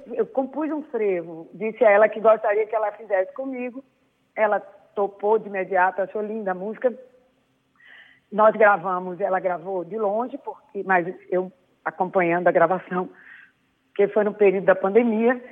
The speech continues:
e, portanto, o videoclipe foi feito com animações, né? É, com, é, bonequinhas feitas com desenhos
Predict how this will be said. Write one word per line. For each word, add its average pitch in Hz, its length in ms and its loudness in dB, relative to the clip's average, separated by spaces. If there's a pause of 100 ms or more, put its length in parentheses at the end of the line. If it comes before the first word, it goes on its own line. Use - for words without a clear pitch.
(680)
e, 240 220 2
portanto, 247 720 2 (140)
o 240 100 -8
videoclipe 254 840 0 (200)
foi 240 160 2
feito 240 480 2
com 240 500 -2 (240)
animações, 233 920 -2
né? 226 360 -2 (540)
É, 180 500 4 (100)
com, 185 600 -8 (340)
é, 175 320 -2 (1000)
bonequinhas 214 920 2
feitas 214 500 4
com 185 200 -6
desenhos 175 680 2